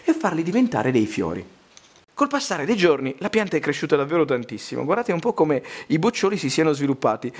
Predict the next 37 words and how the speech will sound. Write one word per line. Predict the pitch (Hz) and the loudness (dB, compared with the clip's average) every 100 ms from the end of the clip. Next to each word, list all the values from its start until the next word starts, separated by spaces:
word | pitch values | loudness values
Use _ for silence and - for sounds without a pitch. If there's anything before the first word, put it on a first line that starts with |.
| - - | -12 0
il | 127 131 120 123 | 2 4 4 4
gambo | 202 226 156 | 0 2 -2
è | |
diventato | 143 139 143 220 | 0 0 0 2
alto | 226 131 131 156 | 2 0 -4 -4
e | |
all'apice | 208 170 120 151 - 240 - - | 0 0 -2 -4 -2 -4 -4 -8
adesso | - 185 151 - | -4 -2 -2 0
alcuni | 180 185 185 240 | 0 -2 0 0
di | 175 | 2
loro | 262 147 117 - _ | 2 2 2 -6 _
si | - 254 | -10 -6
stanno | - 131 151 | -4 -2 -2
schiudendo. | 151 147 123 104 117 135 - - - _ _ | 0 0 0 0 -6 -12 -14 -18 -18 _ _
Ed | - | -4
eccolo | 262 254 135 | -4 -2 -4
qua, | 117 107 - _ - | -2 -6 -8 _ -6
questo | 330 311 - - | -2 -2 -4 -8
è | - | -4
il | 143 | -4
fiore | 139 190 | 0 0
una | 165 135 | 2 0
volta | 147 147 | 0 0
che | 123 | -4
si | 113 - 131 | -6 -2 0
è | 117 - - | 0 -2 -14
aperto | 127 123 123 107 - 160 120 - _ - | -14 -6 -4 -4 -8 -10 -10 -14 _ -10
ed | 123 | -8
è | 117 | -8
sbocciato. | 104 110 - 95 92 98 _ _ _ _ _ | -12 -18 -14 -14 -14 -20 _ _ _ _ _
Questo | - 330 330 - | -8 -8 -8 -10
è | - | -10
ciò | 160 208 | -2 -2
in | 190 | -2
cui | 147 214 | -4 -6
si | 208 | -6
trasformerà, | 170 151 - 151 135 117 101 | -4 -4 -2 -2 -2 -2 -4